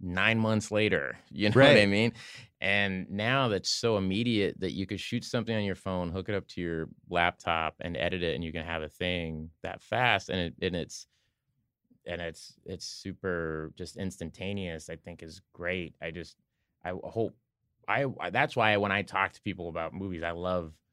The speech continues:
Speaker 1: what's happening. I just, it's like, "Oh, watch some of, like, these older things or some of these kinda interesting," like, that's why I liked Roma, 'cause I was like, "Oh, you could tell, like, the scope of that," you know, I thought was so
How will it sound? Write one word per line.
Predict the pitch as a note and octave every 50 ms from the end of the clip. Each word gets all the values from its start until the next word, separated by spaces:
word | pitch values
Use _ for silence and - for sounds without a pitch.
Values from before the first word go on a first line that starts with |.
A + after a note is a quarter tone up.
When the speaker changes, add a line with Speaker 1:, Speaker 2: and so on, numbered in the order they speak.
| _ _ _ _ _ _ _ _ _
Speaker 1:
what's | - F2+ E2+ -
happening. | - F#2 F#2+ F#2+ - - F2 D#2+
I | E2+ E2+
just, | F2 E2+ - - -
it's | - E2+ E2+ - -
like, | F2 D#2+ - -
"Oh, | - G#2+
watch | G2 G2 G#2 A2+ B2 B2
some | - - - A2 G#2 G2+
of, | F#2+ F2+
like, | F2 E2+ D#2+
these | - E2+ D#2
older | D#2+ E2+ G#2+ G#2+ G#2 F#2+ F2
things | - - F#2+ F2+ F2+ F2 E2+ E2 E2+
or | E2+ E2
some | - - F#2+ F#2 F#2
of | E2+
these | E2+ E2+ D#2+ -
kinda | - - F2+ E2+ E2+ -
interesting," | F#2+ F#2+ F2+ - F#2+ E2+ - - F#2 F#2 D2+
like, | F#2 F2+ -
that's | G2 G2 -
why | - F2 D#2+
I |
liked | D#2 F2 F2 E2+ D#2+ -
Roma, | E2 E2+ F2+ F#2+ G2+ G2 F2+ F2
'cause | - - - F2+
I | E2+
was | E2 E2
like, | E2+ E2 -
"Oh, | - F#2+
you | F#2 F2 D#2+
could | - E2 -
tell, | - - F#2+ F#2 F2+ E2+
like, | D#2+ D2+ -
the | -
scope | - - - - - E2+ F2+ F2 -
of | F2+ D#2 D2+
that," | D2+ D2 D2 C2 - - - - - - -
you | - F2 E2
know, | D2+ D2+ D#2 D#2 D#2 E2 - _ _ _ _ _ _ _ - -
I | E2+
thought | E2 - E2+ E2 E2 E2+
was | E2 D#2+ D#2
so | - - F2 E2 D#2+ D#2 D2+ D2